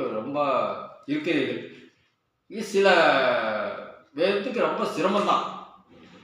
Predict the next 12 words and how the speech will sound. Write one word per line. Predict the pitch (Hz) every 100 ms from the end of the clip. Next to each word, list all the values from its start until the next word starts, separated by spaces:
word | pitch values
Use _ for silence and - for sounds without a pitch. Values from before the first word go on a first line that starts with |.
| - 120
ஆனா | - 113 113 165
இந்த | 240 - - 180
ஆண்டு | 180 139 101 - - - - -
சோழி | 175 240 254 247 214
பிரசனத்தின் | 202 196 202 196 180
மூலம் | 190 180
இந்த | 165
சோழியை | 165 180 185
போட்டு | 170 170 - 139
பார்த்த | 135 135
வகையில் | 110 - 139 - - 135 95 - - - - _ -
மிக | 123 190